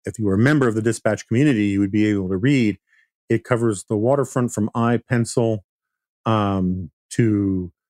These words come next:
uh, Murray Rothbard's Fable of the Shoes, to the idolatry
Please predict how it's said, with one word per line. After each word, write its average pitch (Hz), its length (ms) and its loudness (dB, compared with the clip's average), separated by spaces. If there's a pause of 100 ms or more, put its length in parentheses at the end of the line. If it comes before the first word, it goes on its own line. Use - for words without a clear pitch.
(440)
uh, 92 180 -4
Murray 127 240 4
Rothbard's 113 580 0
Fable 117 420 2
of 98 140 -2
the 98 80 -2
Shoes, 110 760 0 (440)
to 104 520 2
the 95 600 0 (220)
idolatry 110 880 0